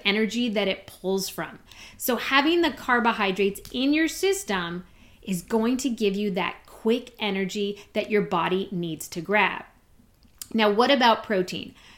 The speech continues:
Many studies have documented the potential of pre-workout protein consumption to also improve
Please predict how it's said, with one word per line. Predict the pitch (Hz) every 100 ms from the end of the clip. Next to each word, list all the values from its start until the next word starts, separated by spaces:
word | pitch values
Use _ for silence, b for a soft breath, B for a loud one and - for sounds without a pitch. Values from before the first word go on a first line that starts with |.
| B 214
Many | 208 247 277 370
studies | 392 - 233 226 220
have | 202
documented | 180 190 208 240 226 214 214 208 - 196
the | 196
potential | 196 190 220 220 220 220 -
of | 190 175 -
pre-workout | - 285 311 262 233 233 208 -
protein | - 196 196 208 185
consumption | 185 180 339 370 370 359 B B B _
to | - 311 311 339 -
also | 233 262 - 277 277
improve | 247 233 240 214 202